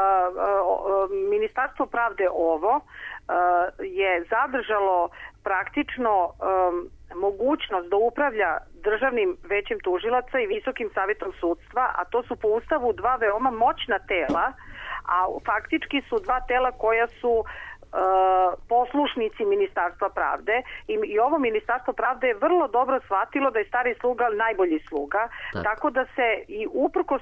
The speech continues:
Speaker 1: tome što su i strukovna udruženja, e, i sudije i tužilaca i sindikat pravosuđa, što smo godinama zahtevali i što je uostalom, e, kako da kažem, predstavnici ove sadašnje vlasti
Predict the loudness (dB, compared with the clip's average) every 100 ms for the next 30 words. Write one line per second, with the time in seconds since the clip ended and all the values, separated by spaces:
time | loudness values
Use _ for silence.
0 | 2 2 2 0 -2 -2 0 0 -2 -2
1 | -2 2 2 2 0 0 -2 0 0 0
2 | -2 -4 -10 -14 -6 0 0 0 -4 -6
3 | -2 0 -2 0 0 2 0 0 -2 -4
4 | -6 -6 -6 -4 -2 -2 0 0 2 0
5 | 0 -6 -6 -8 -4 -2 -2 -2 -4 0
6 | 0 0 -2 -4 -2 0 2 0 -2 0
7 | 2 4 2 2 2 2 -2 -12 -18 -16
8 | -10 0 4 6 4 2 -2 -4 -4 -2
9 | -2 -2 -2 -2 0 2 2 0 -4 -2
10 | 2 2 2 0 0 0 0 0 0 0
11 | 0 -4